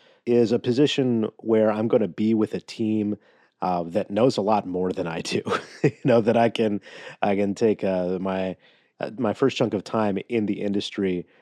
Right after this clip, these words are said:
of just learning more of what I don't know. Uh, I find myself, uh, more comfortable on the back end. You know, I find myself more interested in what's going on on the back end, typically.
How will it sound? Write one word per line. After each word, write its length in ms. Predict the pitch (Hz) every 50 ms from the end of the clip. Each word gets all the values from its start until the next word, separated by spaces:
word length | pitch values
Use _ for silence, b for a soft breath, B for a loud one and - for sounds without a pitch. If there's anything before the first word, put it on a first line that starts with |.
| b b b
of 180 | 90 95 90
just 280 | 85 98 101 - - -
learning 460 | 92 92 92 117 131 135 131 123 113
more 240 | 107 104 110 107 101
of 120 | 98 80 92
what 160 | 98 101 95
I 120 | 92 90
don't 300 | 85 78 98 90 90 -
know. 360 | 92 95 92 92 87 82 - B B B B B B
Uh, 160 | - 113 117 123
I 80 | 151 160
find 240 | - 180 175 170
myself, 680 | 156 147 131 117 - - - 131 120 120 - - - - _ b b b b b b b b b -
uh, 200 | 98 98 95 95
more 320 | 98 107 117 127 131 131
comfortable 580 | 127 - - 127 120 - - 127 117 147 151 160
on 240 | 151 - 110 104 95
the 60 | 98
back 420 | 85 - 104 104 113 113 - -
end. 300 | 113 104 110 127 127 127
You 60 | 123
know, 80 | 104 104
I 80 | 101 98
find 220 | - - 110 107
myself 360 | 104 104 98 - 117 104 -
more 160 | 107 98 95
interested 440 | - 113 104 - 101 - - 117 107
in 100 | 104 101
what's 200 | 101 107 - -
going 320 | - - 113 107 107 104 101
on 180 | 101 101 101 101
on 80 | 95
the 80 | 92 92
back 300 | 82 98 98 98 95 -
end, 300 | 107 104 113 117 120 -
typically. 600 | - - 110 - - 151 - - 143 147 156 156